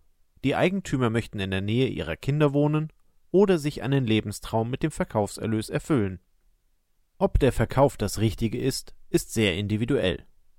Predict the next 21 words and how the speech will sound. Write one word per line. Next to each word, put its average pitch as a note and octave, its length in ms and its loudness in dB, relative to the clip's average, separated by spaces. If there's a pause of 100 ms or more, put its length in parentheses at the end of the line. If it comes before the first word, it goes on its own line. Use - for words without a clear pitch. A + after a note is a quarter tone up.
(160)
Unsere F3+ 360 2
Leitfragen G#2 600 -2
helfen A#2 460 -2
Ihnen C#3+ 340 -4
bei F#2+ 120 0
der F#2 120 -4
Entscheidung. - 580 -4 (760)
Wer A2 220 0
verkaufen A2+ 520 -2
möchte, E3 400 -2 (240)
sollte G3 340 2
sich G#3 220 -4
vorab - 500 0
mit C#3 180 0
den C#3+ 160 2
wichtigsten - 540 -4
Tipps - 320 0
beim G#2 260 -2
Wohnungs- B2 380 -2
und G2 220 -6
Hausverkauf B2 680 -2